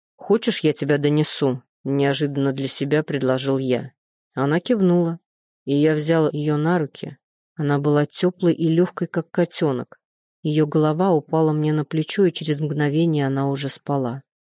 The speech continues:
Я нёс её по заснеженной тропинке, а Настя шла рядом, и иногда её плечо касалось моего.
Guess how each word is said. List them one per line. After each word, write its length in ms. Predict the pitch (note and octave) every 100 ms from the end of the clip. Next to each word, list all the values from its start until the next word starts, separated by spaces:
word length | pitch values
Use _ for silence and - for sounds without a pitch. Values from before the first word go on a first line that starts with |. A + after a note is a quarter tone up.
| _ _ _ _ -
Я 140 | D3 D#3
нёс 300 | F#3 G#3 F#3+
её 180 | D#3+
по 140 | D3+ D#3
заснеженной 640 | D#3 - E3 D#3+ D3+ D3+
тропинке, 580 | - D3 - G3 F#3 D#3
а 80 | C#3+
Настя 340 | D3+ D#3 -
шла 320 | D3+ - D#3
рядом, 500 | D3+ D3+ C#3 B2+ C3 - _
и 220 | - C#3 C#3
иногда 300 | D3 D3+ D#3
её 320 | D3 D3 E3+
плечо 400 | - D3 - D3
касалось 600 | - C3 D3 C#3+ C#3+ -
моего. 580 | D3+ C#3+ C#3+ C#3+ C#3